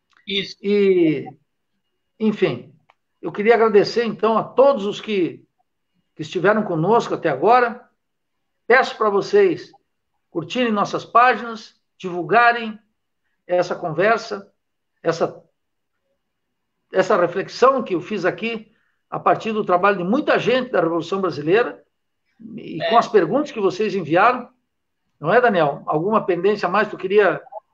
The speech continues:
Speaker 1: Deixa, é, deixa eu só fazer um registro rápido, aí eu encaminho pras tuas saudações finais, então, pode ser?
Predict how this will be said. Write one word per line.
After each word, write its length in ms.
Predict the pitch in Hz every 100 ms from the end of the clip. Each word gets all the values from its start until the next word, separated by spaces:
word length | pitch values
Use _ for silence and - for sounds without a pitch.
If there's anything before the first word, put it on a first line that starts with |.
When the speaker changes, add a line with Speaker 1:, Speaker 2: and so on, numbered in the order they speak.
| -
Speaker 1:
Deixa, 360 | 240 - - -
é, 200 | 202 226
deixa 200 | 269 294
eu 40 | 302
só 160 | 359
fazer 240 | 381 302 294
um 60 |
registro 440 | 262 233 254 - 226
rápido, 440 | 226 294 294 226
aí 160 | 226 226
eu 200 | 247 269
encaminho 380 | 269 254 247 269
pras 180 | 269 -
tuas 200 | 254 -
saudações 500 | 247 233 233 240 233
finais, 380 | 220 220 214
então, 260 | 196 208 220
pode 200 | 202 170
ser? 280 | 208 247